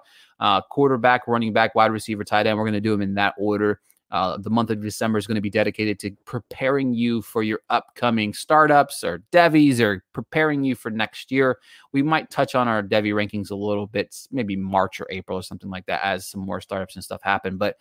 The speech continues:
I'm very excited to dive into those because there's been some fluctuation, just like there was in our twenty twenty-one class. If you haven't checked those out, I'm actually posting those over at the music city drive in dot com. The quarterback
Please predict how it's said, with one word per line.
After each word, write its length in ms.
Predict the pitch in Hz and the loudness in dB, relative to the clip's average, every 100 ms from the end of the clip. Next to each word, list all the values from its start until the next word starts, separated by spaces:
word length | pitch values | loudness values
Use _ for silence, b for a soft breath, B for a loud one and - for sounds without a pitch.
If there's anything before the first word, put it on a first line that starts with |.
| b b | b b
I'm 120 | - 104 | -10 2
very 180 | 117 | 4
excited 380 | 117 - 113 104 | 4 2 0 0
to 60 | 98 | -2
dive 220 | 101 98 | -2 0
into 140 | 101 | -2
those 300 | 98 110 117 101 | 0 2 2 -2
because 300 | 107 107 101 | -6 -6 0
there's 200 | 143 156 | 2 2
been 120 | 165 | -2
some 140 | 170 | -4
fluctuation, 600 | 147 165 - 170 175 - | 2 2 4 4 4 2
just 200 | 110 113 131 | -2 -2 -2
like 80 | 113 | 0
there 120 | 123 | 2
was 420 | 117 117 117 - _ _ _ | 4 4 2 -2 _ _ _
in 300 | 120 120 113 - | -2 0 0 0
our 260 | 117 110 107 | 4 4 4
twenty 300 | - 120 113 | 0 -4 -2
twenty-one 460 | 120 110 107 107 | -2 -2 -2 -4
class. 360 | - 107 107 - | 0 2 2 0
If 60 | |
you 100 | 110 | -4
haven't 240 | 110 123 127 | 0 0 0
checked 160 | 113 - | -6 -4
those 160 | 101 | 0
out, 240 | 104 104 - | 2 2 0
I'm 80 | - | -2
actually 300 | 113 120 127 | 0 0 -4
posting 400 | - 139 143 147 | -6 -4 -2 0
those 220 | 127 113 - | 0 0 0
over 220 | 127 123 | 0 2
at 100 | 113 | 0
the 60 | 107 | 0
music 300 | 110 110 - | -2 -4 -6
city 180 | 107 | -6
drive 300 | 101 104 101 | -2 0 0
in 100 | 101 | 0
dot 180 | 95 67 - | -2 -4 -2
com. 200 | 107 104 | -2 -2
The 80 | - | -4
quarterback 460 | - 135 123 123 | -2 -2 2 0